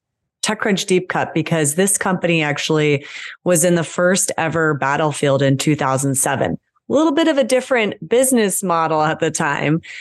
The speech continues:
But if you remember at that time, Internet of Things was a really big deal. It was sort of the talk. And they were focused at the time of helping consumers connect mobile phones to international networks and then also to Internet of Things. Well,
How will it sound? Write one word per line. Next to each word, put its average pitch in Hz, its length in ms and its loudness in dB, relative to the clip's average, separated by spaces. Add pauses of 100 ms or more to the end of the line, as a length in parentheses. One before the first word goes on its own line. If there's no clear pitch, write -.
(240)
But 202 160 0
if 208 160 2
you 214 160 2
remember 208 720 2
at 165 180 -2
that 302 200 -2
time, 170 320 -2 (100)
Internet 165 380 -2
of 170 120 -4
Things 170 380 0
was 151 100 0
a 151 80 0
really 151 240 2
big 151 240 0
deal. 226 500 0 (300)
It 170 60 0
was 160 240 2
sort 170 180 2
of 151 80 0
the 160 60 0
talk. 156 500 -2
And 160 440 -2 (260)
they 214 420 2
were 180 680 2
focused 185 380 2
at 151 100 -2
the 156 60 0
time 151 600 -2 (480)
of 180 140 0
helping 175 360 0
consumers 160 560 2
connect 160 340 0
mobile 156 260 2
phones 147 320 0
to - 120 -2
international 147 520 0
networks 92 600 0 (360)
and 175 200 2
then 165 160 0
also 151 460 0
to - 140 -4
Internet 147 280 0
of 135 140 -2
Things. - 280 -4
Well, 202 340 0